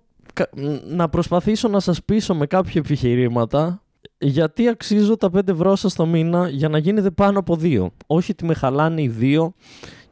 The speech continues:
και τα δέκα αυτά ευρώ το μήνα. Όχι. Ο-, ουδόλως. Αλλά το έχω που το έχω, να μην πω γιατί, γιατί αξίζει να, να, να επενδύσετε αυτά τα πέντε ευρώ. Καταρχάς,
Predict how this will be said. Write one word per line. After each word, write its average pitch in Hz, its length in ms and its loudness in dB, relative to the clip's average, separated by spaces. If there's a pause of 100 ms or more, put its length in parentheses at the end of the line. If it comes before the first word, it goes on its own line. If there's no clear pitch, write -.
και 123 360 0
τα 117 240 -4 (300)
δέκα 135 380 -2
αυτά 165 220 0
ευρώ 151 280 2
το 156 100 -2
μήνα. 139 460 -2
Όχι. - 360 -4 (260)
Ο-, 104 220 -2
ουδόλως. 123 800 -2 (200)
Αλλά 139 840 2 (300)
το 240 160 2
έχω 208 120 -4
που 151 120 -2
το 131 140 0
έχω, 123 340 -2
να 120 140 0
μην 139 280 -2
πω 143 140 0
γιατί, 143 560 0 (340)
γιατί 143 340 -4
αξίζει 165 460 0
να, 151 340 2
να, 147 340 0
να 151 120 0
επενδύσετε 151 640 -2
αυτά 156 200 0
τα 165 100 -2
πέντε 160 220 -2
ευρώ. 156 220 0
Καταρχάς, 220 600 -2